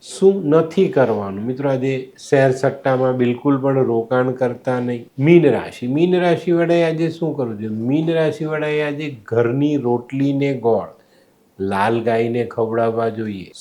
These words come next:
શું નથી કરવાનું? મિત્રો, આજે કોઈ પણ કામમાં વધુ પડતો લોભ નહીં કરતા. તો મિત્રો, આ હતું તમારા માટે આજના દિવસે કોણે શું કરવું, શું ન કરવું તેનું જ્ઞાન.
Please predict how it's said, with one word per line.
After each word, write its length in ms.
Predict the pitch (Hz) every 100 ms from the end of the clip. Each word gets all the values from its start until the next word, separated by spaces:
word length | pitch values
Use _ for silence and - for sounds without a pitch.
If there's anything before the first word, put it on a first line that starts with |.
| -
શું 300 | 202 208 170
નથી 420 | 160 165 - 196
કરવાનું? 540 | - 135 110 98 95 113
મિત્રો, 260 | 127 131
આજે 180 | 127 127
કોઈ 240 | 127 127
પણ 260 | 123 135 131
કામમાં 580 | 127 123 123 135 123 104
વધુ 280 | 117 123 165
પડતો 460 | 160 156 147 147
લોભ 380 | 127 127 123 110
નહીં 300 | 104 98 90
કરતા. 400 | 87 80 - 80 - _ _ _ _ _ _ -
તો 60 |
મિત્રો, 280 | 135 127 135
આ 80 | 127
હતું 220 | 120 127
તમારા 280 | 123 120 120
માટે 240 | 117 113
આજના 380 | 117 104 110 117
દિવસે 460 | 113 113 117 110 117
કોણે 380 | - 104 110 113
શું 320 | - 113 107
કરવું, 340 | 110 110 113
શું 260 | - 120 110
ન 120 | 113
કરવું 360 | 107 110 113 110
તેનું 380 | 101 104 107
જ્ઞાન. 200 | 104 104